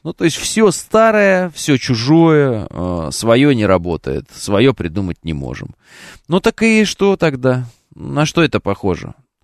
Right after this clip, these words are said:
Похоже ли это на, а, некую самостоятельность? Похоже ли это на некую, э, самостийность, может быть, независимость? Или на то, что вы куда-то там вырвались в какие-то лидеры?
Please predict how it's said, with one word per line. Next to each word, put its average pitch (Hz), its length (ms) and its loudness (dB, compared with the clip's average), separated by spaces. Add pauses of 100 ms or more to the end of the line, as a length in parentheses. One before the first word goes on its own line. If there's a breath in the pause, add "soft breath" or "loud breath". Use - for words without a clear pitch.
(720 loud breath)
Похоже 165 340 2
ли 139 120 4
это 131 240 2
на, 113 680 2
а, 107 60 0
некую 110 560 0
самостоятельность? 104 1000 0
Похоже 135 440 0
ли 120 120 2
это 113 260 2
на 107 260 2
некую, 90 1300 0
э, - 20 -14
самостийность, 117 1400 -2
может 92 340 -8
быть, 92 160 -8
независимость? 101 1300 0
Или 95 380 0
на 98 320 0
то, 110 180 -2
что 101 220 -4
вы 95 100 -4
куда-то 95 320 -2
там 85 220 -2
вырвались 90 480 0
в - 60 -20
какие-то 92 420 -4
лидеры? 92 640 2